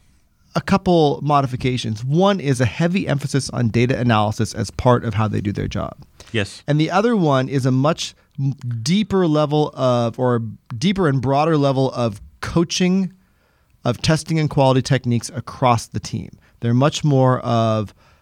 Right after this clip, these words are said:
Speaker 1: an expert in testing and quality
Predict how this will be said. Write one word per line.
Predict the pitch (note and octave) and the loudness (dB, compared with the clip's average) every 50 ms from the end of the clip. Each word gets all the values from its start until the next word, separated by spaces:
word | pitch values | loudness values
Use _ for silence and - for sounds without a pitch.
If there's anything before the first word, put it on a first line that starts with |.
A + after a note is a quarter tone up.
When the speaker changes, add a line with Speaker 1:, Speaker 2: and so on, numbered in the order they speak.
| _ _ - | _ _ -6
Speaker 1:
an | A#2+ B2 - _ - | -6 -6 -4 _ -4
expert | C#3+ - - - - - C3 F#2 - - - - - _ _ _ _ _ _ _ _ _ _ _ - - | -4 -4 -4 -10 -4 -4 -4 -4 -4 -10 -16 -18 -18 _ _ _ _ _ _ _ _ _ _ _ -14 -10
in | G#2 G#2+ A2 A#2 | -6 -4 -4 -4
testing | - - C3+ A#2+ - - C#3 C3 C3 | 0 0 0 0 2 0 0 2 2
and | B2+ B2 | 2 0
quality | - C3 A#2+ A2+ G#2+ A2 G#2+ G#2+ G#2 G#2+ G2 | 2 2 4 4 4 2 0 0 -2 -4 -6